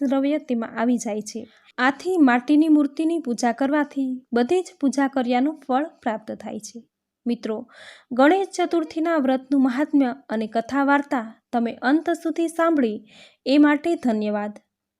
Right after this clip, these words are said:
ભગવાન ગણેશની કૃપા તમારી પર અને તમારા પરિવાર પર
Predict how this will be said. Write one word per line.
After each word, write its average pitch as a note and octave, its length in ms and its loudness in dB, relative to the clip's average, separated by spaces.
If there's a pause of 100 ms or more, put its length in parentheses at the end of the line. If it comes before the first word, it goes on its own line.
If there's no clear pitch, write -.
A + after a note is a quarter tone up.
ભગવાન A#3+ 360 2
ગણેશની A#3+ 560 -2
કૃપા C#4+ 540 -4 (380)
તમારી E4 380 2
પર F4 340 2
અને A3+ 200 -2
તમારા B3+ 440 2
પરિવાર A#3 540 -2
પર D4+ 160 0